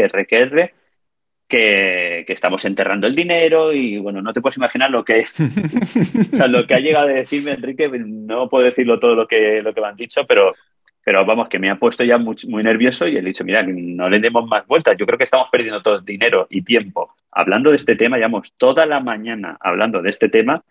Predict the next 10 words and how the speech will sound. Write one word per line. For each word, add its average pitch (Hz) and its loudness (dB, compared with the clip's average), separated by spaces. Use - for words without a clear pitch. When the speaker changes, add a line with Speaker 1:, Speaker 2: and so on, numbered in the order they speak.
Speaker 1:
y - -8
yo - 0
creo 127 0
que 123 0
queda 131 0
bastante 101 -2
claro 139 4
en 95 -2
el 90 0
proyecto, 170 2